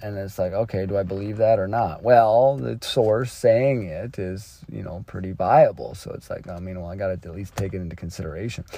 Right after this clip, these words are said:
So I do think that's true, right? So the things that I'll struggle with, I wanna be transparent and then help people that they're struggling.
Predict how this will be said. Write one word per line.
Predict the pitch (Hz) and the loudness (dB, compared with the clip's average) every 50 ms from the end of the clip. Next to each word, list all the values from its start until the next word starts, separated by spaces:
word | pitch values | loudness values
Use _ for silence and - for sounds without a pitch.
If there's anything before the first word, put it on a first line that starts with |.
| - - - - - - | -16 -16 -18 -18 -20 -14
So | - - 123 | -4 -2 0
I | 123 | 2
do | 127 156 | 2 2
think | 147 170 156 127 | 4 4 4 6
that's | 127 110 101 - - | 6 6 6 4 -4
true, | - - - 165 170 131 104 | -8 -2 2 4 4 4 6
right? | 98 98 101 113 113 - | 6 6 6 4 4 0
So | - 117 | -4 -4
the | 104 104 98 | -4 -4 -4
things | - 123 120 117 104 | -4 -4 -4 0 0
that | 107 95 | 2 4
I'll | 95 104 110 | 6 4 4
struggle | - - - 117 117 101 101 90 | 4 4 4 4 4 4 2 -2
with, | 85 87 101 - - - - - - _ _ _ - - - _ _ - _ - - - - - - - - - - - - - - - - - - - - - | -4 -6 -8 -8 -14 -20 -20 -20 -20 _ _ _ -20 -20 -20 _ _ -20 _ -20 -20 -20 -20 -20 -20 -12 -12 -12 -12 -12 -20 -20 -20 -20 -20 -20 -20 -20 -12 -6
I | - | -4
wanna | 107 107 110 110 113 110 | 0 0 0 2 2 0
be | 101 113 | 0 -2
transparent | 95 - 120 104 110 113 - - - 101 95 98 104 101 - - | -4 -2 -2 0 0 -2 -2 -2 -2 0 0 0 -2 -4 -6 -8
and | 101 95 | -8 -6
then | 87 80 | -6 -2
help | 90 92 95 92 87 - | -2 -2 -2 -2 -4 -6
people | - 90 92 - - 90 87 | -8 -8 -8 -6 -8 -8 -4
that | 87 90 87 | -4 -6 -4
they're | - 95 95 92 | -4 -4 -4 -4
struggling. | - - - 104 92 98 92 90 90 87 85 85 87 | -6 -6 -2 -2 -2 -2 -2 -6 -8 -8 -10 -10 -12